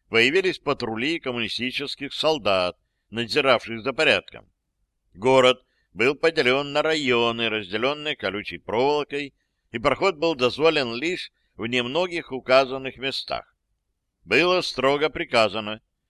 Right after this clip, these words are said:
сдать всё оружие, радиоприёмники, фотоаппараты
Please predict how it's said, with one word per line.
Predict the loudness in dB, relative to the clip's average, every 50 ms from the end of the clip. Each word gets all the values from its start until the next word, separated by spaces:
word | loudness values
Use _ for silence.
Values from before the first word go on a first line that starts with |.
| _ _ _ _
сдать | -12 -12 -10 0 2 4 4 4 0
всё | -4 -4 -2 0 0
оружие, | 0 -2 -2 -6 -6 -6 -6 -6 -8 -8 -12 _ _ _ _ _
радиоприёмники, | -2 0 0 2 2 0 0 0 -2 0 0 0 0 0 -2 -6 -10 -10 -12 -14 -16 -16 _ _ _ _ _
фотоаппараты | _ 0 0 2 4 4 4 4 2 _ 4 4 6 6 4 2 0 -4 -10 -12 -12